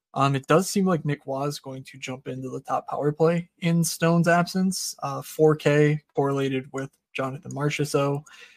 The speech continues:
You can certainly talk me into that against Toronto on this back-to-back. Um, and then Shea Theodore on defense is fifty-nine hundred, you know, came back, picked up a power play assist,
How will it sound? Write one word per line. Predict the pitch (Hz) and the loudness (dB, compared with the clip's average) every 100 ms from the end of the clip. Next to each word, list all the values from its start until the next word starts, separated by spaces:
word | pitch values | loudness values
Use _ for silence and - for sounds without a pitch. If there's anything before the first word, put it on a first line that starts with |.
| _ _ | _ _
You | - | 2
can | 165 | 4
certainly | 151 165 156 156 | 6 4 4 2
talk | 151 147 139 151 | 2 2 0 -2
me | 139 | -4
into | 135 - 131 127 131 | -4 -8 -8 -6 -6
that | 135 135 | -6 -6
against | 131 131 135 | -8 -10 -12
Toronto | - 170 185 185 190 - | 0 2 4 0 -2 -10
on | 131 | -12
this | - | -10
back-to-back. | 117 131 _ 180 196 196 _ _ - _ _ | -12 -12 _ 4 4 2 _ _ -20 _ _
Um, | - 131 123 123 143 - | -6 -6 -8 -12 -16 -10
and | 135 | -8
then | 127 | -6
Shea | 131 123 | -6 -8
Theodore | 127 127 120 117 120 - - | -8 -10 -8 -8 -10 -16 -12
on | 131 135 | -10 -4
defense | 190 196 147 147 - - | -2 0 0 -2 -4 -4
is | 151 151 | -4 -4
fifty-nine | - 165 175 170 170 | -4 -4 0 2 4
hundred, | 170 170 170 165 _ - | 2 2 0 -2 _ -18
you | 135 | -14
know, | 143 | -8
came | 156 143 | -4 -2
back, | 135 139 - _ - | -4 -6 -10 _ -4
picked | 151 | -2
up | 147 139 | -2 -6
a | |
power | 131 135 131 | -6 -4 -4
play | 127 127 131 | -4 -6 -6
assist, | - 131 127 - | -8 -8 -8 -8